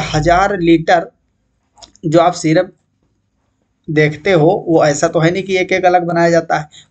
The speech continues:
बड़े बड़े tank होते हैं, उसमें एक हज़ार लीटर एक बार में दवा बनाई गई। तो उसमें क्या होता है, इसमें से थोड़ा सा sample बाहर निकाले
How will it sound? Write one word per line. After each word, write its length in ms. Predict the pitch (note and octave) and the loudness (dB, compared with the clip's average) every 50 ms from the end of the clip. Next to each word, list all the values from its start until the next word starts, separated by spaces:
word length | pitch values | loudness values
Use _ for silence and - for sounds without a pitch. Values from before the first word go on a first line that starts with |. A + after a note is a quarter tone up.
| _ - | _ -2
बड़े 220 | C#3+ D3 E3 F3 | 2 2 2 2
बड़े 220 | F3+ F#3 F#3 F#3 F3 | 2 2 0 0 0
tank 320 | - F3 E3+ F#3 G3 G3 | 2 2 2 2 0 -2
होते 240 | E3 D#3+ D#3+ D#3+ G3 | -4 -4 -2 -2 -2
हैं, 80 | F#3+ F#3+ | -2 -2
उसमें 260 | F#3 - F#3 F3+ - | -2 -4 -6 -6 -4
एक 260 | - E3 F3 F3 F3 | 0 0 0 0 0
हज़ार 200 | E3+ D#3+ F3+ F3 | 0 2 2 2
लीटर 440 | F3 E3 E3 E3 D#3+ G3 F#3 F#3 B3 - - - - _ _ - | 2 0 0 0 2 0 0 0 -2 -8 -16 -20 -20 _ _ 2
एक 260 | F3 G3+ A3+ A3+ A3+ G#3+ | 4 4 4 2 0 -2
बार 280 | F3 F3+ F3 F3+ F3+ F3 | 0 2 2 2 0 0
में 240 | F3+ G#3 B3 D4 - _ _ _ _ _ _ _ _ _ _ _ _ _ _ _ | -2 -4 -4 -6 -8 _ _ _ _ _ _ _ _ _ _ _ _ _ _ _
दवा 300 | E3 D3 E3 E3+ F#3+ F#3+ | -2 0 2 4 4 2
बनाई 340 | F#3 F3+ F3+ F#3+ G3 G#3 G#3+ | 2 2 0 0 0 0 0
गई। 180 | G3 G#3 G3+ G3+ G3+ _ _ _ _ _ _ _ _ _ _ _ _ _ _ _ _ _ _ _ _ - | -2 -2 -4 -4 -6 _ _ _ _ _ _ _ _ _ _ _ _ _ _ _ _ _ _ _ _ 0
तो 40 | E3+ | 0
उसमें 280 | D#3+ E3 F#3+ G3 G3 F#3+ | 0 0 -2 -4 -4 -2
क्या 120 | A3 G#3+ | -2 0
होता 260 | F#3+ E3+ F3 F3 F3+ F#3+ | 0 -2 -2 -2 -2 0
है, 140 | F#3 G3+ A3+ | 0 0 -2
इसमें 280 | - - - F#3 F#3+ F#3 | -4 -8 -8 -6 -6 -4
से 120 | F#3 G#3 | -6 -6
थोड़ा 400 | G3+ - _ E3 E3 F3+ G3+ A3 A3 | -8 -4 _ 2 2 4 4 2 0
सा 140 | A3 G#3+ G3 | 0 -4 -4
sample 420 | - - F3+ F3 F3 - - G#3 | -2 -4 -4 -4 -2 -2 -2 0
बाहर 260 | F3+ F3+ E3+ F3 F3 | 2 2 0 0 -2
निकाले 480 | F3+ E3+ D#3 D3+ C#3+ C#3+ D#3+ A3 D4 D#4+ | -4 -4 -2 0 0 2 2 0 0 0